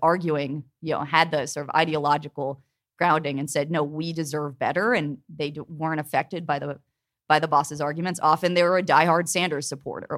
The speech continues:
or they, you know, they were involved in, yeah, the George Floyd uprisings and had a sense of their own power and dignity. Um, and so I just, you know, I think that is more important, this sort of broader pol-,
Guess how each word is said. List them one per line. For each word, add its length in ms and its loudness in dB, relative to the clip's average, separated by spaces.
or 220 -2
they, 240 0
you 160 -4
know, 200 -2
they 200 4
were 200 2
involved 440 6
in, 360 2
yeah, 180 2
the 80 -6
George 300 -8
Floyd 260 -2
uprisings 640 -4
and 120 -6
had 120 2
a 60 -2
sense 240 -4
of 100 -10
their 140 -4
own 140 -6
power 320 -2
and 160 -6
dignity. 580 -10
Um, 180 6
and 120 -2
so 80 4
I 120 10
just, 260 -4
you 80 4
know, 80 4
I 100 2
think 300 -6
that 240 6
is 100 -6
more 160 -6
important, 380 -6
this 100 -10
sort 160 -6
of 80 -20
broader 380 2
pol-, 320 -12